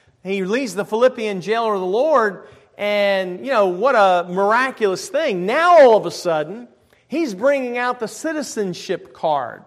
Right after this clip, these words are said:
Don't blame him a bit. If I was a Roman citizen at the time, and, uh, I knew that I, you know, they were,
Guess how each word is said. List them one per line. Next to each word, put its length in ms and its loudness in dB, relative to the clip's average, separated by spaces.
Don't 260 0
blame 320 0
him 80 -2
a 100 0
bit. 460 -4
If 100 -12
I 120 2
was 160 -2
a 60 -2
Roman 600 0
citizen 640 -4
at 120 -6
the 80 -6
time, 540 -4
and, 120 -12
uh, 400 0
I 160 -2
knew 320 -6
that 140 -2
I, 160 0
you 120 -8
know, 100 0
they 100 -2
were, 180 -10